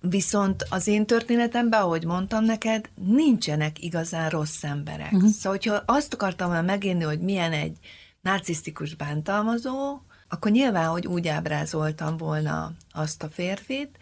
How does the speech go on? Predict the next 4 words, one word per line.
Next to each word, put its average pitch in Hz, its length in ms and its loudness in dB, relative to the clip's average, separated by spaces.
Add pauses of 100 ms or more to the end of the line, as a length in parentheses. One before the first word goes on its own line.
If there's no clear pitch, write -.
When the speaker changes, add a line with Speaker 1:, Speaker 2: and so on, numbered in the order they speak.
(440)
Speaker 1:
Azt 247 300 0
gondolom 185 540 4
erről, 165 560 -2 (520)
hogy 175 340 0